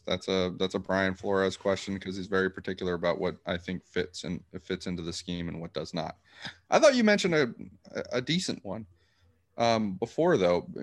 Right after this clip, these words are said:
because I think we have to, we have to look at who's already doing this. Like, and, and the Minnesota Vikings already just gave, uh, what's his name? Um,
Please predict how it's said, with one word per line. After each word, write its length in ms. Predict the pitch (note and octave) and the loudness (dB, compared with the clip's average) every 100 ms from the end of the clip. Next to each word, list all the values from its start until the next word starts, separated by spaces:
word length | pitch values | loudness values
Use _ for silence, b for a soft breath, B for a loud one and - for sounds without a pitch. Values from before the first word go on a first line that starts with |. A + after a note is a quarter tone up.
| G#2 | -4
because 340 | B2 C3 A#2+ A#2 | -2 2 2 2
I 100 | C#3 | 0
think 220 | A#3+ A3 | 0 0
we 120 | D#3 | 4
have 120 | C#3 - | 4 4
to, 200 | A2 G#2+ _ _ _ _ _ _ | 2 2 _ _ _ _ _ _
we 80 | D#3+ | -2
have 100 | A#3 | 0
to 80 | - | 2
look 300 | A#2+ C3 C#3+ | 4 4 6
at 200 | A2 G#2 - G2+ | 4 4 0 -4
who's 200 | B2 A2+ | -2 4
already 400 | G#2 C3 F#3+ A2 | 6 6 6 2
doing 300 | F2+ E2+ E2+ | -2 -4 -6
this. 340 | D#2 - - - - | -8 -12 -16 -18 -8
Like, 320 | G#2 G#2 G2+ | 0 0 0
and, 440 | - A2 G#2+ G2+ - | -2 -2 -2 -4 -6
and 360 | - A2 G#2+ G#2 | -2 -2 -2 -4
the 80 | G#2+ | -4
Minnesota 440 | A#2+ D3 - C3+ A2 | -2 -2 0 0 2
Vikings 600 | B2 D3 C#3+ A2+ G#2+ C#2+ | 4 4 2 -4 -2 2
already 500 | A2+ A2+ C3+ B2+ G2+ | 2 6 4 4 0
just 360 | A2 G#2 - | 0 0 -2
gave, 560 | - A2+ G#2 G2 F#2+ - _ _ _ _ _ _ - | -2 0 2 -2 -6 -16 _ _ _ _ _ _ -4
uh, 240 | G2+ G2+ | 2 2
what's 220 | G2+ B2+ | 2 -2
his 160 | A#2 G2 | -2 -4
name? 540 | G#2 F#2+ F#2+ F#2 F2+ - | 0 0 0 -2 -8 -6
Um, 560 | F#2+ F#2 F#2 F2+ F2+ | -2 0 0 -2 -4